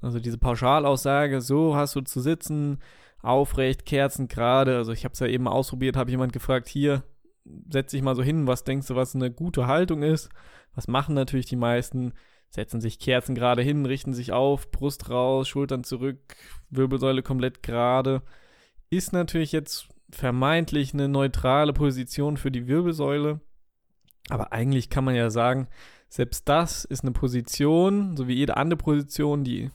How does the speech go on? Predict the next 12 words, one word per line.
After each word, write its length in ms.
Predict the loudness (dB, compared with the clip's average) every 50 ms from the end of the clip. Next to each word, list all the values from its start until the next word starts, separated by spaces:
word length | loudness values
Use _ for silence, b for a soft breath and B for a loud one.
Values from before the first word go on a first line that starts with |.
| -10 -8
ist 160 | -6 -6 -6
okay, 400 | -6 -8 -2 0 2 2 4 2
die 120 | 2 0 0
ist 180 | -2 -2 -4
gut. 340 | 0 2 2 2 2 0 -6 b b b b b b b b _
Aber 180 | -2 0 0 0
zu 220 | 0 2 4 4
lange 340 | 6 6 6 6 4 4 4
diese 220 | 4 4 2 2 2
Position 580 | 2 2 2 0 -4 -2 0 2 2 4 2
zu 160 | 2 2 2
haben, 400 | 4 4 6 6 4 4 2 -2